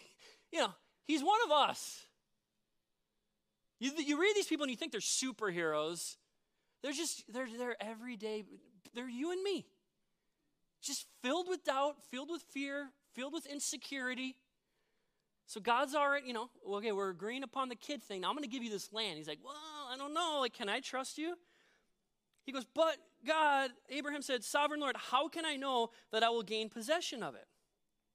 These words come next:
So the Lord said, and here's what, it's all leading to this moment. Con-, here's a new contract, a new covenant. And this is where things get weird.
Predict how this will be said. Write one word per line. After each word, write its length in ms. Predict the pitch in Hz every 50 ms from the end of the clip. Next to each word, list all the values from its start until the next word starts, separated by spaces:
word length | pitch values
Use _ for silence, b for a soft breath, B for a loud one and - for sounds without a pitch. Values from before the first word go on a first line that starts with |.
| _ _ _ _ _ b b b b b
So 120 | - 208
the 120 | 190 190 170
Lord 300 | 170 202 240 277 285 -
said, 160 | - 208 160
and 80 | 151
here's 380 | 139 - 202 233 262 294 254 -
what, 180 | 285 254 240 - _ _ _ _ _ -
it's 140 | - - 165
all 160 | 170 220 233
leading 240 | 240 262 277 285 262
to 80 | 240 226
this 180 | 233 226 -
moment. 360 | - 240 240 226 185 139 113 - _ _ _ _ _ _ _ _ _ _ _ _ _ _ -
Con-, 120 | 165 156 - _ _ - 151
here's 200 | 170 185 175 202
a 40 |
new 180 | 196 190 220 220
contract, 840 | - - - 240 240 233 - - - 160 139 101 - _ - - - -
a 60 | 147 147
new 320 | 170 185 196 220 233 226
covenant. 560 | 226 - - 233 233 214 214 190 147 110 104 - _ _ _ _ _ _ _ _ _ _ _ _ _ _ _
And 140 | 151 160 175
this 160 | 185 - -
is 80 | 214 208
where 100 | 247 233
things 300 | - - 226 220 196 -
get 160 | 247 247 226
weird. 420 | 220 262 269 262 214 151 110 -